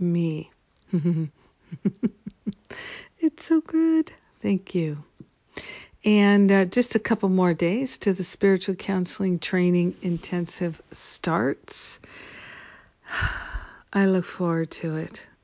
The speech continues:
It's a wonderful experience, and I'm so glad to be able to offer it. If you've been thinking about it and you're on the fence, I think you can still book an exploratory call.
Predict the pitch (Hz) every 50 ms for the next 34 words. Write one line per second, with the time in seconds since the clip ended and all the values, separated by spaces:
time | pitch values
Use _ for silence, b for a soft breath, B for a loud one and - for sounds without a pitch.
0 | _ _ - - 196 185 - - 190 180 165 165 170 175 180 180 175 165 - -
1 | 175 170 160 - - - - - 170 160 160 165 160 160 160 156 - - - -
2 | - B B B B B B B B B B - 190 180 175 170 165 165 165 165
3 | - - 214 196 180 175 170 - - - - 180 175 170 - - 175 165 160 156
4 | 156 147 - 180 165 180 165 165 165 160 165 165 - - - - - 170 165 165
5 | - - - 170 160 160 165 196 B B B B B B B B B B B B
6 | _ - 208 202 196 190 190 185 170 - - - - - 214 196 202 196 175 -
7 | 180 180 170 - 185 175 - 202 196 190 185 190 190 190 220 247 277 - - 208
8 | 175 175 170 170 170 170 175 175 175 170 - - - 185 196 226 233 - - -
9 | - - - - 185 - - - - - 277 220 196 208 185 170 - - - 190
10 | 185 175 170 - 180 175 - 185 180 175 165 - - - - - 185 175 170 165
11 | 160 - - 175 170 160 160 160 - - - 175 165 165 170 202 220